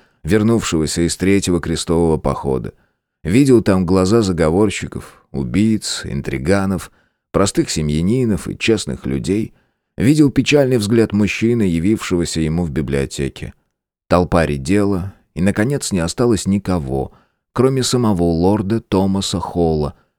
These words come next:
последнего из рода, глубокого старика — двадцати с небольшим лет. Ночь прошла, унеся с собой все страхи, которые успели овладеть Уиллом. Но скорее так подействовал его рассказ, совершенно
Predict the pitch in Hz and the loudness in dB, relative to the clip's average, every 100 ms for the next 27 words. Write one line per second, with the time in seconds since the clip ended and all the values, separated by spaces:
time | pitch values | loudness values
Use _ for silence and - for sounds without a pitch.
0 | _ 92 - 120 135 123 127 120 101 104 | _ -2 2 2 2 2 2 2 2 2
1 | 87 67 76 - _ _ 82 87 90 110 | 0 -2 -8 -12 _ _ -4 0 2 2
2 | - 95 - 85 82 - 69 65 _ _ | 0 -2 -2 -2 -2 -4 -6 -6 _ _
3 | _ - 82 90 - 76 104 107 101 87 | _ -8 -4 -2 -2 -4 -2 -2 -2 0
4 | 82 - 76 71 62 - - - _ _ | -2 -4 -6 -6 -6 -10 -14 -20 _ _
5 | _ _ - 135 147 - 117 117 - 139 | _ _ 2 4 4 2 2 2 4 4
6 | 113 104 95 131 110 - 92 95 87 - | 4 4 2 2 2 2 2 2 0 -2
7 | 85 - 95 110 92 78 76 80 80 80 | -2 -2 0 0 0 -2 -2 -2 -2 -2
8 | - 85 78 69 73 73 69 69 71 62 | 0 0 2 0 -2 -2 -4 -4 -4 -4
9 | 58 50 _ _ _ _ _ 85 104 104 | -6 -10 _ _ _ _ _ 0 2 2
10 | - 101 104 104 92 87 - 85 92 85 | 2 2 4 2 2 -2 0 0 0 0
11 | - 80 78 80 80 82 - 123 80 - | 0 0 0 0 0 -2 0 0 0 -2
12 | 82 82 123 113 107 | -4 -2 -2 0 0